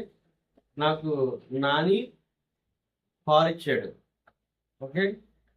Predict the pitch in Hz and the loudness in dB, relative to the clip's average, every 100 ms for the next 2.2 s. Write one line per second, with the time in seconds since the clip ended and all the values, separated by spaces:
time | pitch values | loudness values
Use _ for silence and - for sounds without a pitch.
0 | 139 147 160 156 160 147 143 151 - _ | -4 0 2 4 2 2 0 -6 -14 _
1 | _ _ _ 135 151 160 160 175 165 175 | _ _ _ -2 -2 -2 -6 -6 0 2
2 | 170 185 | 2 -2